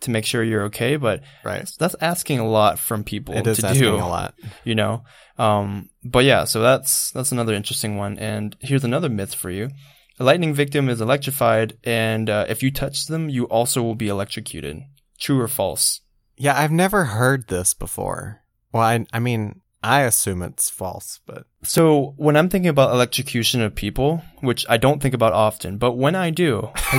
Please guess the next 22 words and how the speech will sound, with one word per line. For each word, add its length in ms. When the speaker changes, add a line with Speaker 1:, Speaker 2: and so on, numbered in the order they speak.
Speaker 1:
think 160
<laughs> 140
about, 400
um, 320
their 120
depiction 460
on 140
T 220
V 260
and 80
in 100
movies, 540
like 240
when 140
you're 120
plugging 360
in 140
something 360
Speaker 2:
Like 80
Speaker 1:
and 20
you 60
get 60